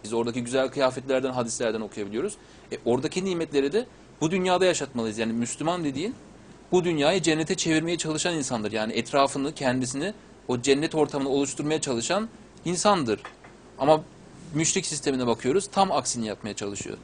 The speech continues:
Cehennem sistemini ortaya getirmeye çalışıyor. Yani çok önemli bir farktır yani mü-, müminle müşriğin farkı. Birisi cenneti yaşamaya çalışır, diğeri cehenneme getirmeye çalışır dünyaya. Hep kan ister, işte hep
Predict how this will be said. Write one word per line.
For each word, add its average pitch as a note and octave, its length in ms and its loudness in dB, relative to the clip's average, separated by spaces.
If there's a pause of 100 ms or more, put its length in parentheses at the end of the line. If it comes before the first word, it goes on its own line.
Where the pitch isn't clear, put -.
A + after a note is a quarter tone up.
(360)
Cehennem E3 440 2
sistemini B2+ 380 -2
ortaya A2 260 -2
getirmeye G2+ 320 -10
çalışıyor. G2 420 -10 (300)
Yani A2+ 220 -2 (580)
çok E3 240 -2
önemli D3+ 360 0
bir D3 60 -6
farktır D#3 380 2
yani G#2+ 200 -2
mü-, A#2+ 140 -2 (140)
müminle C3+ 420 -2 (240)
müşriğin C#3 380 -2
farkı. B2 440 -4 (320)
Birisi D#3+ 280 4
cenneti D#3 440 4
yaşamaya B2 440 2
çalışır, B2+ 420 -2
diğeri D#3+ 220 2
cehenneme D3+ 580 0
getirmeye A#2+ 340 -2
çalışır G#2+ 360 -6
dünyaya. G2+ 400 -6 (140)
Hep E3 180 -6
kan D3+ 220 2
ister, C3 340 0
işte C3 260 -4
hep D3 100 -4